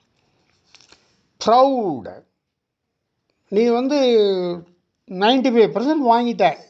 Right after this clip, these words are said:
பப்ளிக் எக்ஸாமினேஷன்லன்னா, அப்போ நாலு பேர் உன்னை பாராட்டுவாங்க. பாராட்டும்போது நமக்கு வந்து பெருமையாக இருக்கும். பெருமையா இருக்கிற எதை நினைச்சியானா, "I am proud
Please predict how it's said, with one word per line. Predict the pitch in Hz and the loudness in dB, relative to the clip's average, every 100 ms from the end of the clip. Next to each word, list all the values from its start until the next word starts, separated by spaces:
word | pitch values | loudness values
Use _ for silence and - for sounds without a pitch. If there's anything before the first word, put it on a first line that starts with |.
| _ | _
பப்ளிக் | 196 185 202 180 | -8 -4 -4 -4
எக்ஸாமினேஷன்லன்னா, | 175 160 185 170 156 135 - 131 117 113 101 117 123 127 156 _ _ _ _ _ _ _ | -4 0 0 0 -4 -6 -8 -10 -8 -8 -10 -10 -8 -10 -14 _ _ _ _ _ _ _
அப்போ | 214 226 285 | 0 2 4
நாலு | 240 233 | 4 2
பேர் | 269 262 | 0 -2
உன்னை | 233 226 190 | -4 -6 -2
பாராட்டுவாங்க. | 185 214 233 175 147 107 98 - | -2 0 -2 -2 -6 -6 -12 -8
பாராட்டும்போது | 170 208 233 233 175 185 277 269 143 147 202 _ - | -2 0 0 -2 -6 -6 -4 -4 -4 -6 -12 _ -10
நமக்கு | 160 160 147 | -6 -6 -4
வந்து | 165 175 165 143 | -6 -2 -4 -4
பெருமையாக | - 240 311 320 294 254 226 160 | 0 2 4 2 2 2 2 -2
இருக்கும். | 110 92 - _ _ _ _ _ _ _ _ _ _ - | -8 -14 -20 _ _ _ _ _ _ _ _ _ _ 0
பெருமையா | 214 285 294 311 302 | 2 4 2 2 2
இருக்கிற | 254 233 214 185 | 2 0 -4 -4
எதை | 196 175 | -4 -4
நினைச்சியானா, | 165 175 165 165 220 240 - | -6 -8 -8 -8 -8 -10 -4
"I | 180 226 | 0 0
am | 226 | 0
proud | - 254 285 285 202 120 113 | 0 2 4 2 0 -6 -10